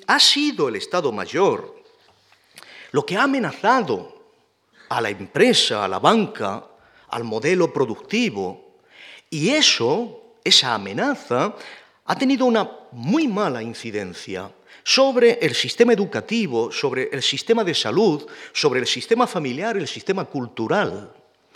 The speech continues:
Podemos decir entonces que la pregunta importante es, ¿a qué rasgos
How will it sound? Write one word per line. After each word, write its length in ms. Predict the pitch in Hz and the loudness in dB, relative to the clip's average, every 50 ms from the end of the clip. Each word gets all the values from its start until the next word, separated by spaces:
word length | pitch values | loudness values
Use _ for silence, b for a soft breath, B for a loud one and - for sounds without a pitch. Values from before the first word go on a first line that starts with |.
| B B B B B B | B B B B B B
Podemos 360 | - 135 175 254 269 269 214 | 0 2 4 4 4 4 2
decir 280 | 214 175 - - 196 170 | 0 -4 -4 -4 -4 -4
entonces 640 | 147 127 127 185 185 170 147 - - 110 101 - | -4 -2 0 0 0 0 0 -4 -6 -8 -8 -8
que 400 | - - 131 120 120 - - B B B B B B B | -8 -8 -8 -8 -8 -10 -14 B B B B B B B
la 180 | B 135 131 - | B -8 -6 -2
pregunta 540 | - 131 127 139 226 302 320 277 - 247 | 0 0 2 4 4 4 2 2 2 0
importante 840 | 202 165 131 120 107 98 - 107 98 92 92 90 - - 95 87 87 | 0 0 0 0 -2 -2 -2 -6 -6 -6 -8 -12 -14 -14 -12 -12 -10
es, 160 | 85 - - - B B B B B | -10 -12 -12 -14 B B B B B
¿a 260 | - - - _ _ - | -12 -12 -12 _ _ -6
qué 140 | 302 311 | -4 -2
rasgos 680 | 254 175 151 147 127 - - 104 - 101 98 92 - - | -2 0 0 0 0 -2 -4 -8 -8 -10 -10 -10 -10 -16